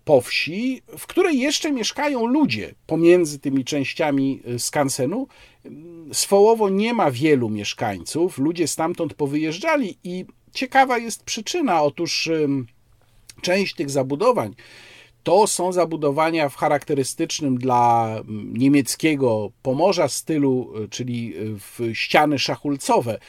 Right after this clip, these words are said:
Te ściany szachulcowe, budynki zbudowane, e, właśnie tą metodą są niezwykle trudne i bardzo drogie w utrzymaniu. I jak, mm, tłumaczyła mi tam pracownica Skansenu, e,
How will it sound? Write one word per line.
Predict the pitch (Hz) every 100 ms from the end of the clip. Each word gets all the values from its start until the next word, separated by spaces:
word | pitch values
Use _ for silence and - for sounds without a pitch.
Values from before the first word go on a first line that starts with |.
| - - -
Te | 160
ściany | - 262 285 254
szachulcowe, | - 170 170 143 220 160 170
budynki | 147 151 233 240 170
zbudowane, | 139 147 147 170 190 165 - _ _
e, | - 123
właśnie | 120 165 190 170 147
tą | 185
metodą | 175 160 202 202 196
są | - 190 160
niezwykle | 165 185 190 175 180 226 196 202 190
trudne | - 160 170 175
i | 147
bardzo | 127 151 151 147
drogie | 131 147 143
w | 139
utrzymaniu. | 135 - 165 254 220 156
I | 139
jak, | 156 143 - -
mm, | 135 127 127 127
tłumaczyła | 117 151 139 123 359 247
mi | 156
tam | 127 123 - - -
pracownica | 131 127 135 139 339 - 143 120 - - - _ -
Skansenu, | - 160 147 - 139 120 151 185 185
e, | -